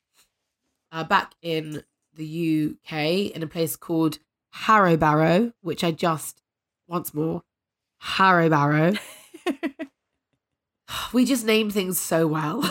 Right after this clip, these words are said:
Speaker 1: <laughs> Um, so basically, again, another missing cat situation.
Speaker 2: Mm-hmm.
Speaker 1: Um, a cat had fell, fallen down a, a hundred-foot mine shaft
Speaker 2: Ah.
Speaker 1: and,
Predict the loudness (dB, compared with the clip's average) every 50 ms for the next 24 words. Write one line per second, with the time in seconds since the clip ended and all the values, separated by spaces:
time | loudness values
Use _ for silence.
0 | -2 -2 -2 -4 -8 -4 -2 -2 0 2 2 2 2 0 -2 -4 -4 -4 -8 -4
1 | -2 -2 -2 -2 -2 -6 -6 -6 -10 -14 -14 -16 -18 -16 -16 -16 -18 -18 -16 -16
2 | -18 -18 -18 _ _ _ _ _ 2 4 4 4 2 -2 -6 -10 -12 -16 -20 _
3 | _ _ _ _ _ _ _ _ _ _ _ _ _ _ _ _ _ _ _ -12
4 | -2 2 2 4 6 6 6 6 6 4 2 -2 _ _ _ _ _ _ -20 _
5 | -2 0 2 2 2 2 2 2 0 0 0 0 2 2 2 2 0 -2 0 2
6 | 2 4 4 2 2 0 -2 -4 -4 -8 -10 -10 -6 -2 0 0 0 0 -2 -6
7 | -8 -8 -6 -6 -6 -4 -2 -2 -2 -2 -4 -4 -4 -4 -6 -8 -12 _ _ -8
8 | -6 -6 -6 -8 -8 -2 0 2 2 2 2 -2 -6 -2 0 0 2 2 0 -2
9 | -4 -4 -2 0 0 0 -2 -4 -4 -4 -4 -2 -4 -4 -2 0 0 0 0 -2
10 | -8 _ -6 -2 -2 0 2 2 0 0 -2 -4 -6 -6 -6 -6 -6 -8 -8 -6
11 | -6 -6 -8 -6 -8 -8 -8 -8 -10 -8 -4 -4 -2 -2 -2 -4 -8 -10 -12 -10
12 | -8 -6 -4 -4 -4 -6 -8 _ _ _ _ _ -14 -14 -12 -14 -16 -18 -20 _
13 | _ _ _ _ _ -2 -2 0 0 -2 -4 -8 -12